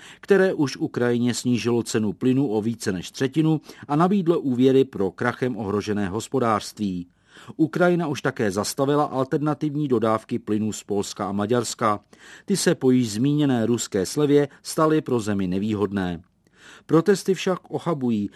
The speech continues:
a i vůdci opozice v čele s bývalým boxerským šampionem a šéfem strany Udar Vitalijem Kličkem jsou si vědomi, že porazit Janukovyče a jeho stoupence nebude během na krátké, ale naopak na dlouhé trati.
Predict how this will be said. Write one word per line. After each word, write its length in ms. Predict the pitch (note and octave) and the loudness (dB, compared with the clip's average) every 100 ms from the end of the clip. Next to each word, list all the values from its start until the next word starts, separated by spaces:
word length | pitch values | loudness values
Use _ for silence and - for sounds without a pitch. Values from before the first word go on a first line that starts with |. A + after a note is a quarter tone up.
| C#3+ | -10
a 100 | - | -2
i 120 | C3 D3 | 2 4
vůdci 380 | F#3+ - - | 2 0 -2
opozice 540 | C#3+ C#3 E3+ D3+ - A2 | -2 0 -2 -4 -4 -4
v 60 | |
čele 240 | - D3 B2 | 0 0 0
s 60 | |
bývalým 460 | G2+ C3+ D#3 C#3+ A2 | -2 -2 0 0 2
boxerským 580 | B2 - C#3 B2+ - A2 | 0 0 -2 -2 -6 -6
šampionem 720 | - C3 C#3+ C#3 C3 A#2+ F#2 | -4 -4 0 2 2 0 -4
a 120 | G#2 | -6
šéfem 440 | - C#3 C3 C#3 | -2 -2 0 -4
strany 380 | A2+ - A#2+ B2+ | -4 -2 0 0
Udar 340 | - A#2 C#3 B2 | -2 2 2 2
Vitalijem 520 | A#2 C#3 C3+ A#2+ F#2 | 0 2 2 2 0
Kličkem 540 | B2 B2+ - D#3 D3+ - - | -4 -6 -4 -4 -4 -6 -16
jsou 200 | - F#3 | 2 2
si 180 | D#3 A2+ | 2 0
vědomi, 480 | A2 C3 D#3+ E3 D#3 - - C3 | 2 2 4 2 0 -8 -10 0
že 200 | A#2 C3+ | 4 4
porazit 420 | E3+ F3+ E3 C#3+ | 4 2 0 -2
Janukovyče 680 | D3+ F#3 E3+ C3 A#2 B2+ | -2 0 -2 -2 -2 -4
a 80 | F#2+ | -2
jeho 240 | G#2+ G2+ F#2+ | -2 -2 -2
stoupence 640 | - C#3 D3 C#3+ - C#3+ - - | 0 2 2 0 2 0 0 -8
nebude 420 | C#3+ D#3 E3 E3 C#3+ | 0 0 2 2 4
během 380 | C3+ A2+ F2+ | 4 2 -4
na 120 | F#2 A2 | -4 -2
krátké, 600 | D3 C#3 C3+ - C3+ C#3+ | 0 0 0 0 0 -2
ale 240 | G2+ G#2+ | -4 -4
naopak 460 | A2+ A2+ G2+ G#2+ - | -2 -4 -4 -6 -4
na 120 | G#2 | -4
dlouhé 400 | A#2 A#2+ G2+ F#2+ | 0 0 -2 -4
trati. 420 | F#2+ F2 F2+ | -4 -6 -8